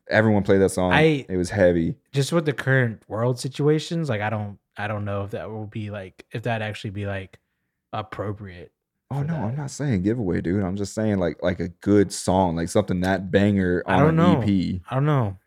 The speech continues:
Speaker 2: With Drake, it's kinda hard to, like, I mean,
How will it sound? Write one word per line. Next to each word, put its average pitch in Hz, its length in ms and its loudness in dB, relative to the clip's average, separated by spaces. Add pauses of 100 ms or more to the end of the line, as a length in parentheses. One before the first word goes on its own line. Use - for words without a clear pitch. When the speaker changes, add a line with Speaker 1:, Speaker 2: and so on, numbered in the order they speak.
(100)
Speaker 2:
With 120 200 -8
Drake, 143 340 0
it's 143 140 -10
kinda 143 280 0
hard 135 280 0
to, 123 80 0
like, 104 360 -6 (680)
I - 80 -10
mean, 131 300 0